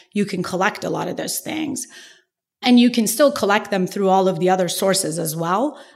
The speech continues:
But you get, like, if you think about a platform like Marketo has about ten percent coverage is what we see across our customers 'cause we activate all of these data sources through Mutiny.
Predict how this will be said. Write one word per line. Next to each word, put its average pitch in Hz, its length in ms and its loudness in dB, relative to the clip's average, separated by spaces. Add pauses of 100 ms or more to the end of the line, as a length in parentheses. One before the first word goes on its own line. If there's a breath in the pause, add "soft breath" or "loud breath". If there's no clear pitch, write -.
But 180 520 0 (120)
you 196 280 -2
get, 185 400 0
like, 180 140 -4
if 185 100 -4
you 190 60 -2
think 214 240 -2
about 180 460 -2 (560 loud breath)
a - 60 -8
platform 240 500 2
like 196 180 0
Marketo 202 840 -2 (160)
has 185 520 -2
about 180 720 -2 (560 loud breath)
ten 214 380 -2
percent 185 560 -2
coverage 160 560 -4
is 170 140 -2
what 180 140 -2
we 165 100 -2
see 185 220 -2
across 175 380 -4
our 156 140 -4
customers - 680 -6
'cause 175 160 -4
we 175 80 0
activate 165 440 -2
all 160 160 -2
of 160 80 -6
these 156 200 -2
data 156 220 -4
sources - 420 -6
through 175 160 -6
Mutiny. 175 600 -4